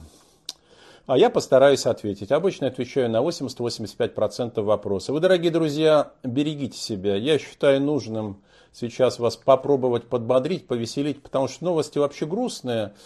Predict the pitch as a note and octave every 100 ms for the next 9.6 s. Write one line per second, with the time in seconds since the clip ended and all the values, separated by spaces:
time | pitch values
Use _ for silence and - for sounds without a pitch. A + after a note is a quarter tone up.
0 | - _ D3+ E3+ D#3+ F3+ F3+ G3 G3 F#3
1 | A3 C4+ A3 D#3 C#3 D#3 E3 - D#3+ D#3+
2 | D#3+ F3 D#3 F3 G#3 G#3 D3+ - - -
3 | D3 D3 C#3 C3 B2+ _ _ _ - B2+
4 | D#3+ E3 D3+ D3+ D3+ D3+ - F3 D#3+ D3
5 | D3 C#3+ - - - - D#3+ F3+ E3 -
6 | C3+ B2+ B2 A#2+ A#2 - - - F3+ F3+
7 | F3+ C3+ C3 C#3+ - G#3 E3+ A#2 G#2 -
8 | D#3 E3 D3+ - E3+ C#3+ - A#2+ - A#2+
9 | A#2 G2 - - F2+